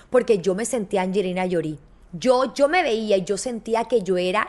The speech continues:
Sharon de Lima, que yo era divina y realmente yo era muy fea en esa época. Yo no me había operado nada, yo estaba recién salidita de Barranquilla, yo estaba todavía muy pollita y yo era maluquita. La verdad es que yo tuve que hacerme mis inversiones con cirujanos porque yo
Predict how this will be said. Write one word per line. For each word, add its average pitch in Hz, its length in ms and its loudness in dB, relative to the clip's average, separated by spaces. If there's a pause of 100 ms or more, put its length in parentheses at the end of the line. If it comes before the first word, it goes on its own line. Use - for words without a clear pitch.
Sharon 233 640 -2
de 214 120 0
Lima, 180 400 -6
que 233 100 0
yo 180 80 -2
era 175 140 0
divina 190 360 -4
y 180 40 -2
realmente 175 360 -4
yo 214 80 -2
era 220 120 0
muy 226 160 -6
fea - 320 -2
en 208 60 -10
esa 190 280 -2
época. 196 360 -4 (360)
Yo 247 100 0
no 226 60 2
me 214 80 -2
había 226 160 6
operado 226 400 4
nada, 208 240 4
yo 214 100 -2
estaba 220 540 2 (220)
recién 254 640 2
salidita 262 560 0
de 277 80 4
Barranquilla, 226 920 0 (260)
yo 240 120 2
estaba 277 760 4 (400)
todavía 240 460 6
muy 269 180 -2
pollita 277 560 0
y 277 80 -2
yo 214 140 -2
era 208 160 2
maluquita. 320 640 4
La 190 100 4
verdad 180 320 2
es 233 80 2
que 349 140 2
yo 285 140 0
tuve 320 320 0
que 330 100 2
hacerme 320 340 0
mis 339 220 -2
inversiones 240 720 -2
con 330 160 -6
cirujanos 214 560 -2
porque 240 260 0
yo 196 400 2